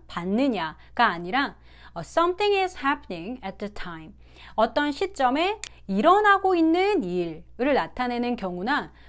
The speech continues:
혹은 이미 일어난 일을 언급하는 경우에 이렇게 구분을 해서 분사를 쓰실 수가 있는데요. 문법책에서는 진행,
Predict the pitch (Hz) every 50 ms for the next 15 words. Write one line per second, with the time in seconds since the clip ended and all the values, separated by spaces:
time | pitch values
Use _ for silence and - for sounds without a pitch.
0 | - - - - 392 370 269 220 196 233 294 330 277 - - 208 214 220 220 -
1 | - 190 196 226 233 220 190 170 170 180 190 233 294 359 427 440 - - - -
2 | - - - - 185 185 175 165 160 170 - - - 233 302 277 - 190 190 208
3 | 233 285 277 - 277 277 277 294 269 - 185 170 175 175 226 285 277 214 - -
4 | - - - 185 - 196 - - - 196 190 233 269 285 285 285 277 262 269 254
5 | 247 240 247 247 247 - 196 180 180 220 226 214 190 175 180 220 220 - 233 226
6 | 240 233 233 - 208 196 208 185 165 165 170 175 175 165 170 180 240 262 226 170
7 | - - - - - 202 214 233 240 240 311 302 - - 285 269 277 269 269 254
8 | 254 285 330 370 427 415 - - - - - - 220 214 233 240 208 190 226 285
9 | 359